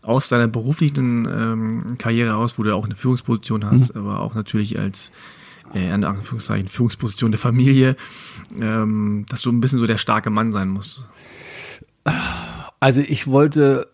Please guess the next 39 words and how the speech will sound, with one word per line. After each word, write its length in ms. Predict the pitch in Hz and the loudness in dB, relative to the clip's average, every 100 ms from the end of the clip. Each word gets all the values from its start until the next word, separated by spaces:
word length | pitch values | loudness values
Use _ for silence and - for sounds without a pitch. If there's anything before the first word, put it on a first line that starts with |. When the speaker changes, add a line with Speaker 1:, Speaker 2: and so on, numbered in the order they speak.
| - | -6
Speaker 2:
ähm, 1300 | 131 135 135 131 131 131 131 127 127 123 123 127 143 - - _ - - _ _ _ - | -4 -2 -2 -4 -4 -4 -4 -4 -4 -6 -8 -10 -14 -16 -20 _ -20 -20 _ _ _ -6
äh, 340 | 127 120 120 113 | -6 -6 -10 -10
nicht 220 | 127 139 - | -2 0 2
den 140 | 127 | 0
starken 420 | - 127 127 139 | 2 0 2 4
Mann 220 | 127 123 | 6 4
vorspielen 680 | 113 - 147 - - 113 107 | 4 4 6 4 -2 -6 -6
oder 240 | 104 101 | -4 -2
so 120 | - 101 | 0 -2
Speaker 1:
Mhm. 60 | |
Speaker 2:
etwas, 360 | 95 - 98 104 | -2 -6 -8 -4
sondern 440 | 117 120 123 123 - 135 113 104 98 - _ - | 0 2 4 2 0 -6 -8 -12 -18 -18 _ -4
das 280 | 139 - | -4 -2
war 120 | 117 120 | 2 2
auch 80 | |
für, 360 | - 131 117 101 | 0 0 0 2
war 180 | 117 139 | 0 0
und 140 | 101 | 0
ist 180 | 156 147 | 0 0
für 120 | - | 2
meine 260 | 131 127 120 | 4 4 2
Frau 220 | - 110 | -2 -4
auch 180 | 110 123 | -2 0
neu, 320 | 113 120 143 | 2 4 4
sondern 380 | 131 117 117 117 - - _ _ _ | 4 2 2 0 -6 -20 _ _ _
ich 160 | - | -4
hab 240 | 110 - - | -4 -6 -2
ausschließlich 640 | 127 - 131 135 143 120 | -2 0 0 2 0 0
jetzt 160 | 127 - | -2 -4
erstmal 320 | 131 123 95 | -4 -2 -2
auf 180 | 104 151 | 2 4
mich 160 | 180 | 2
geguckt 320 | - 120 123 | 2 -4 -4
und 80 | 123 | -4
hab 80 | 117 | -4
mir 80 | 117 | -4
gedacht, 300 | 117 110 - | -4 -4 -4
so, 160 | 101 139 | -6 -6
Speaker 1:
Mhm. 180 | 123 | -10